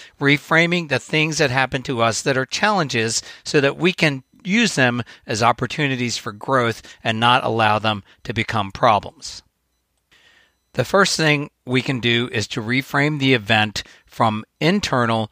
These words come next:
to external. That is, that we are not responsible for the thing that happened. We're not responsible for racism. We're not responsible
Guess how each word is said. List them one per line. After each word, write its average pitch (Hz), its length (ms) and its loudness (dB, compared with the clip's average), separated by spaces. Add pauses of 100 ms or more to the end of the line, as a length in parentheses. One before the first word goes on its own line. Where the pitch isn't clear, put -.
(180)
to 123 260 -8
external. 104 600 0
That 117 200 2
is, 127 260 2 (200)
that 113 220 0 (200)
we 165 280 2
are 160 100 6
not 143 400 2
responsible 139 640 0
for - 160 -6
the 113 140 -2
thing 110 420 -4
that 123 120 0
happened. 123 500 -4 (280)
We're 143 180 2
not 160 280 4
responsible 135 800 -2 (160)
for 123 340 0
racism. 117 640 0 (180)
We're 131 220 2
not 151 240 2
responsible 135 800 -2